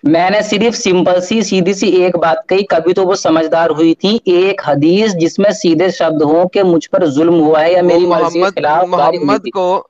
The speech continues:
Speaker 2: एक second, वो
Speaker 1: ठीक
Speaker 2: मोहम्मद
Speaker 1: है?
Speaker 2: को जलील करेगी? तुम्हारा ख्याल है मोहम्मद को जलील करके कोई जिंदा रह सकता है? पूरी history में
Speaker 1: क्यों नहीं, क्यों नहीं रह
Speaker 2: मोहम्मद को
Speaker 1: सकता?
Speaker 2: जिस किसी ने जलील किया, उसको कत्ल
Speaker 1: अच्छा,
Speaker 2: किया।
Speaker 1: ये, ये औरत को जलील कर रहे हैं कि क्या
Speaker 2: तो
Speaker 1: कहते हैं,
Speaker 2: मोहम्मद
Speaker 1: उसे
Speaker 2: ने,
Speaker 1: rape करो और वो तुम्हारी
Speaker 2: मोहम्मद
Speaker 1: बीवी
Speaker 2: ने,
Speaker 1: होगी, ये सही है?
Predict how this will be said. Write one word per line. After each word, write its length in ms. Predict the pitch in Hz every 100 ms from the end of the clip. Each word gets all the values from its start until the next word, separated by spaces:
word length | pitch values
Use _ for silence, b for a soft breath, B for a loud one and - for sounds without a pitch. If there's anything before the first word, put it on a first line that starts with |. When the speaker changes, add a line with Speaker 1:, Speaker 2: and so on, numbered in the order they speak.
| -
Speaker 2:
एक 140 | 190
second, 180 | 185 131 -
वो 140 | 151
Speaker 1:
ठीक 100 | 165
Speaker 2:
मोहम्मद 240 | 196 185
Speaker 1:
है? 100 | 180
Speaker 2:
को 100 | 147
जलील 160 | 151 196
करेगी? 340 | 185 156 127
तुम्हारा 300 | 131 165 156
ख्याल 180 | 175 180
है 60 | 185
मोहम्मद 240 | 165 170
को 80 | 175
जलील 180 | 156 165
करके 240 | 175 151
कोई 100 | 165
जिंदा 200 | 147 156
रह 120 | 160
सकता 280 | 151 151 123
है? 60 | 113 _ _ b b b b b _ -
पूरी 260 | 175 202 208
history 460 | 185 - - 202
में 160 | 185 143
Speaker 1:
क्यों 120 | 170
नहीं, 100 | 175
क्यों 420 | - - - 175
नहीं 100 | 156
रह 80 | 185
Speaker 2:
मोहम्मद 180 | 190 175
को 80 | 196
Speaker 1:
सकता? 100 | 185
Speaker 2:
जिस 160 | 190
किसी 280 | - 185 202
ने 140 | 208
जलील 320 | 185 170 170 180
किया, 440 | 156 135 131 143 -
उसको 260 | 160 - 175
कत्ल 200 | 175 -
Speaker 1:
अच्छा, 280 | - 254
Speaker 2:
किया। 220 | 254 220 254
Speaker 1:
ये, 80 |
ये 140 | 247 262
औरत 300 | 226 220 226
को 100 | 262
जलील 340 | 196 185 214 226
कर 160 | 202
रहे 180 | 180 180
हैं 280 | 180 180 220
कि 180 | 233 226
क्या 140 | 214
Speaker 2:
तो 40 | 180
Speaker 1:
कहते 120 | 180
हैं, 60 | 196
Speaker 2:
मोहम्मद 240 | 202 220
Speaker 1:
उसे 120 | 214
Speaker 2:
ने, 120 | -
Speaker 1:
rape 180 | 190 202 -
करो 180 | 180 214
और 260 | 240 220
वो 160 | 214 220
तुम्हारी 260 | 202 196
Speaker 2:
मोहम्मद 280 | - 185 185
Speaker 1:
बीवी 120 | 196
Speaker 2:
ने, 80 | 196
Speaker 1:
होगी, 240 | 175 208 233
ये 60 |
सही 240 | 233 214 202
है? 200 | 240